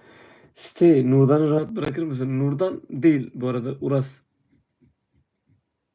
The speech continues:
Muhtemelen varsındır, Uras. Muratan da var.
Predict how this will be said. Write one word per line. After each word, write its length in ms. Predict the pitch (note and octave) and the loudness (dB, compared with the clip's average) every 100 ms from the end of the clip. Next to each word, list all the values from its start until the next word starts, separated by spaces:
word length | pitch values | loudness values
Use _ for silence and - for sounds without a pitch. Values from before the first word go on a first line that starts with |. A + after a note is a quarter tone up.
| _ _ _ _ _ _ _ _ _ _ _ _ _ _ _ _ _ _ _ - | _ _ _ _ _ _ _ _ _ _ _ _ _ _ _ _ _ _ _ -4
Muhtemelen 640 | C3+ D3 E3+ F3+ F3+ E3 | -2 -2 -2 -2 -2 0
varsındır, 640 | D#3+ D3+ C#3 B2+ B2 - _ _ _ _ | 0 -2 -4 -6 -6 -12 _ _ _ _
Uras. 400 | C3+ C3 C3 - _ _ _ _ _ _ _ _ _ _ _ _ _ _ _ _ _ _ _ | -4 -4 -6 -16 _ _ _ _ _ _ _ _ _ _ _ _ _ _ _ _ _ _ _
Muratan 500 | C3 C3+ C3+ E3 D#3 | -4 -2 -2 -4 -4
da 80 | C3 | -4
var. 260 | C3+ C#3 | -4 -10